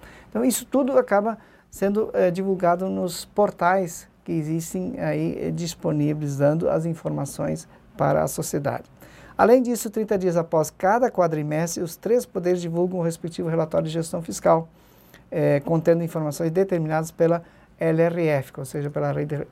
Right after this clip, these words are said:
Lei de Responsabilidade Fiscal. E ao final de cada exercício financeiro, o Poder Executivo elabora os balanços e demonstrativos contábeis do governo. E, além disso, o Poder Legislativo e o Judiciário devem elaborar suas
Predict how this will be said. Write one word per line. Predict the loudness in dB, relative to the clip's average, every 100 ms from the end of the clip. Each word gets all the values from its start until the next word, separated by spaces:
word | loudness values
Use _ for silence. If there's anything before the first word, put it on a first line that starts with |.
| -6
Lei | -4 -2
de |
Responsabilidade | -2 -4 -6 -6 -2 -2 -4
Fiscal. | -4 -6 -4 -4 -6 -20 -20 -20 -20 -4
E | 6 6
ao | 6 0
final | -2 0 0
de | 0
cada | 2 2 2
exercício | 0 -4 -6 -10 -8
financeiro, | -6 -6 -4 0 0 0 _ _ -14
o | -4
Poder | 2 2
Executivo | 2 -2 2 4
elabora | 4 2 -2
os |
balanços | 0 0 0 -2
e | -4
demonstrativos | -4 -6 -8 -8 -8
contábeis | -8 -4 -2 -2
do | -2
governo. | 2 4 2 0 _ _ -8
E, | -2
além | 0 0 -2
disso, | -4 -6
o | -4
Poder | -2 0
Legislativo | 0 -2 -4 -2 -2 -2 -6 -16 -2
e | 0
o |
Judiciário | 0 0 2 2 4
devem | 0 2
elaborar | 0 2 0
suas | 0 -2 -2